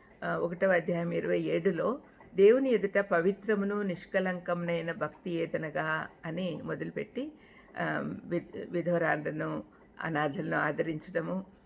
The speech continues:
ఇహలోకంలో ఉంటూ ఇహలోక మాలిన్యం అంటుకోకుండా ఉండడమే నిజమైన భక్తి అని, ఆ,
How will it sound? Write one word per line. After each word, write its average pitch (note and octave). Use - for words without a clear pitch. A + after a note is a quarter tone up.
ఇహలోకంలో F3+
ఉంటూ E3+
ఇహలోక E3+
మాలిన్యం E3
అంటుకోకుండా D#3
ఉండడమే E3
నిజమైన D#3+
భక్తి F3+
అని, E3+
ఆ, D#3+